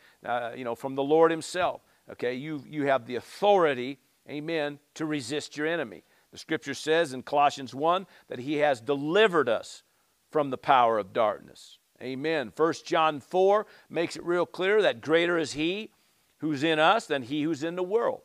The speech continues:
all right? So you've got the authority, the dominion, you've got the power,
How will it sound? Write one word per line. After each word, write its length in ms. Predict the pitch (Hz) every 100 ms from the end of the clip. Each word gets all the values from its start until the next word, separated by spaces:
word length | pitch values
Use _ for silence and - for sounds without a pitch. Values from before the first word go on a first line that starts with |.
| -
all 60 | 107
right? 240 | 127 - _ _
So 140 | -
you've 360 | 147 196 123 101
got 440 | 170 165 180 202 _ _
the 100 | 143
authority, 680 | 175 - 175 160 147 160 160 _
the 100 | 143
dominion, 720 | 131 147 143 156 151 151 151
you've 160 | 143 120
got 260 | 156 170
the 60 | 180
power, 580 | - 175 160 151 151